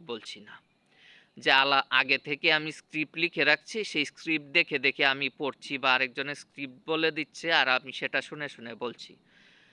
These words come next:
আমি এটা আলোচনা করছি, তাই আমার এই আলোচনাটা নাটকের সংলাপ বা সিনেমার সংলাপের সাথে কম্পেয়ার করবেন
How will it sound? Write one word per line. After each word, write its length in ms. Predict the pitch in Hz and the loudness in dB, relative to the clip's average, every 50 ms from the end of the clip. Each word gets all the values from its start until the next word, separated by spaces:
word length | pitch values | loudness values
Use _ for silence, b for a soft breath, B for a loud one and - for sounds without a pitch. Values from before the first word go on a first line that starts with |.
| b b | b b
আমি 200 | - - 127 139 | -4 -2 0 0
এটা 140 | 139 - - | 2 2 2
আলোচনা 760 | - - 180 180 175 170 147 156 131 - - 143 127 123 117 | 4 4 6 6 6 6 4 0 -4 -2 0 0 2 0 -2
করছি, 340 | - 113 110 - - - 104 | -2 -6 -12 -12 -14 -16 -4
তাই 220 | - - 135 139 | 0 4 4 6
আমার 280 | 139 143 147 151 156 160 | 6 4 4 2 2 4
এই 100 | 175 180 | 4 6
আলোচনাটা 1200 | 170 165 165 160 156 - 170 156 151 151 147 139 143 143 - 147 - - 170 175 170 151 135 147 208 b b b b b b _ - | 6 6 4 2 -2 -2 -4 -4 -2 -4 -4 -6 -8 -14 -18 -20 -10 -2 2 2 4 4 2 0 -2 b b b b b b _ -2
নাটকের 580 | 147 160 175 202 - - 196 180 - 185 165 | 2 2 4 4 4 2 0 2 2 0 0
সংলাপ 600 | 151 - - 175 170 170 170 165 156 143 139 135 | 0 -2 -4 -4 -4 -2 0 4 6 6 6 4
বা 200 | 123 120 135 143 | 4 4 2 2
সিনেমার 480 | 139 - - 185 180 160 139 135 143 139 | 2 0 -4 -4 -4 -4 -2 0 -2 -2
সংলাপের 680 | - - 175 170 175 170 165 165 160 - _ - 147 135 | -2 -4 -6 -6 -2 0 0 0 -2 -2 _ -2 -2 -2
সাথে 340 | - - 131 - - 135 | -2 -2 -4 -2 -2 -2
কম্পেয়ার 560 | 120 - 156 143 135 131 - 147 135 127 113 - | -4 -4 -4 -6 -6 -4 -2 2 2 2 2 0
করবেন 360 | - 117 104 - - 87 | -4 -10 -10 -12 -14 -20